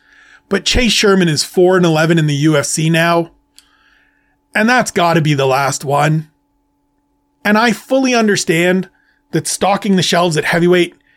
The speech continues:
is difficult, but you can't keep rolling people out there that can't win fights. And he just can't.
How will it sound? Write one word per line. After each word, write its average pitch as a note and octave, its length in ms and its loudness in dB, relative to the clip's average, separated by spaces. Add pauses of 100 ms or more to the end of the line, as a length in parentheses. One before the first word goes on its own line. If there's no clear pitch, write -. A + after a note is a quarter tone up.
(300)
is D#3 180 -2
difficult, E3+ 800 -2 (1200)
but G3+ 140 -2
you G#3 80 -2
can't C4 320 -4
keep C4 220 -2
rolling G3+ 460 2
people G#3+ 460 0
out A3+ 240 -2
there C#3 260 -2
that - 240 -8
can't A3 320 0
win G3+ 260 0
fights. - 720 -6 (640)
And A3 120 0
he A3+ 80 0
just G#3+ 340 -2
can't. - 540 -2